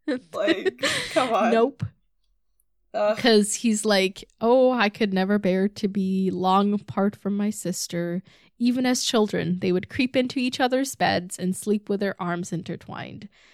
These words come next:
Speaker 1: And one time, their mother servant found them in some sort of state that he doesn't even, like, remember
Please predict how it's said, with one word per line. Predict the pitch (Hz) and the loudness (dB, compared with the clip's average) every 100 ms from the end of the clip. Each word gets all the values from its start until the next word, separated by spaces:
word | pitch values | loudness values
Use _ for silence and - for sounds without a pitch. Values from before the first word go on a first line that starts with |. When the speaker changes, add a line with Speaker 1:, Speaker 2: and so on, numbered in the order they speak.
| _ _ - | _ _ 0
Speaker 1:
And | 196 185 185 180 185 | 2 4 2 0 2
one | 220 269 | 2 2
time, | - 180 180 | 0 0 0
their | 180 175 | -4 0
mother | 190 196 196 | 2 2 0
servant | - 214 196 170 175 | 0 0 0 -2 -4
found | - 170 170 | -4 -4 -2
them | 170 | -4
in | 170 190 | -4 -4
some | - 170 - | -6 -8 -8
sort | 180 170 | -6 -4
of | - | -4
state | - 160 165 - | -4 -4 -4 -4
that | 180 | -4
he | 196 | -2
doesn't | 190 196 | 0 0
even, | 175 175 | 0 -2
like, | 170 - | -6 -6
remember | 196 175 165 190 208 | -4 0 0 2 0